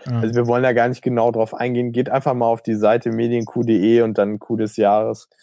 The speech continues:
Speaker 2: und guckt euch
Speaker 1: Und
Speaker 2: das
Speaker 1: dann
Speaker 2: an.
Speaker 1: wählt ihr, äh, Neo-Magazin oder Olli Schulz. Die, äh, sind gerade so ein bisschen weiter hinten, äh, zwischen Ergebnis. Man kann alle vierundzwanzig Stunden, äh, seine Stimme abgeben.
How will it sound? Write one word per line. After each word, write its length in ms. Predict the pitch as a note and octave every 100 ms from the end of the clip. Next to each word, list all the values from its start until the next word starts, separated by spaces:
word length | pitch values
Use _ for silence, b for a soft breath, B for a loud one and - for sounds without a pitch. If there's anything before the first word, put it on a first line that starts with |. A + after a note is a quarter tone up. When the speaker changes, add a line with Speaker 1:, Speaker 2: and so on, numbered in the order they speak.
| b b _
Speaker 2:
und 420 | G#2+ G#2 G2 -
guckt 260 | - B2 B2
euch 100 | A#2
Speaker 1:
Und 100 | C#3
Speaker 2:
das 80 |
Speaker 1:
dann 100 | C#3 C3+
Speaker 2:
an. 60 |
Speaker 1:
wählt 260 | C3 C#3+ D3
ihr, 880 | C#3+ C3+ C3+ B2+ B2+ B2 A#2+ A#2 -
äh, 60 | B2
Neo-Magazin 1040 | B2 D3+ D3+ C3+ C3 C3 - D#3 D3+ D3+
oder 240 | B2+ B2+
Olli 180 | A#2+ B2
Schulz. 600 | A#2 - C#3+ G#3+ - - _ _ _ _ _ _ -
Die, 420 | C3+ C#3 C#3 C#3
äh, 380 | C3 C3 C3 C3
sind 180 | C#3+
gerade 220 | - C3 C3
so 80 |
ein 20 | C3
bisschen 460 | - E3 D3+ D3
weiter 180 | C3+ A#2+
hinten, 500 | A#2 F#3+ G3 F#3 F3+ B B B B B B B B B B B B _ _ -
äh, 540 | D#3+ D#3 D#3 D3+ D3+
zwischen 280 | - C#3+ C#3+
Ergebnis. 480 | C3+ B2+ B2+ B2+ A#2+
Man 120 | B2+
kann 340 | D3+ E3+ E3
alle 340 | D3+ D3+ D3+ C#3+
vierundzwanzig 540 | - D3+ C#3+ C#3+ C3
Stunden, 680 | - C#3 C#3 C3+ C3 B2+ - C3
äh, 240 | B2+ B2
seine 220 | A#2 A#2
Stimme 320 | A#2+ A3 A3
abgeben. 560 | G#3 G3 F#3+ F#3 F#3